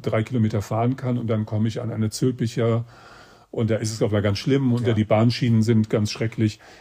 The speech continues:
Speaker 1: Also da müssen wir dann konkrete Lösungen finden, genau an den Konfliktpunkten. Und ich glaube, das ist das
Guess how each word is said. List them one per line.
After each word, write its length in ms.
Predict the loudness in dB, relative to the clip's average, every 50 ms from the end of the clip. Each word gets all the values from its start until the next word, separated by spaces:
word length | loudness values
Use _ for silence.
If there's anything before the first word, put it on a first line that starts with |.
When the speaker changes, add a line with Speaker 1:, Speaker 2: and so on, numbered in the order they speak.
| -18 _ -2
Speaker 1:
Also 240 | 0 2 2 4
da 240 | 4 4 4 4 4
müssen 260 | 4 2 2 2 0
wir 80 | 0 0
dann 240 | 2 2 0 0 0
konkrete 420 | -2 -2 -2 0 0 2 2 2
Lösungen 380 | 2 2 0 2 2 0 0 0
finden, 240 | 2 0 0 2 2
genau 360 | 0 0 2 2 4 2 2
an 100 | 2 2
den 100 | 0 2
Konfliktpunkten. 800 | 2 0 -2 0 -2 -2 -2 -2 -6 -6 -6 -6 -6 -8 -8
Und 280 | -8 -8 -10 -12 -14 -18 _ _ -20 -20 -20 -20 -12 -8
ich 180 | -8 -6 -4
glaube, 300 | -2 -2 0 0 0 -2
das 280 | 0 -2 -2 -2 -2 -4
ist 200 | -8 -8 -4 -2
das 300 | -2 -2 -2 -4 -8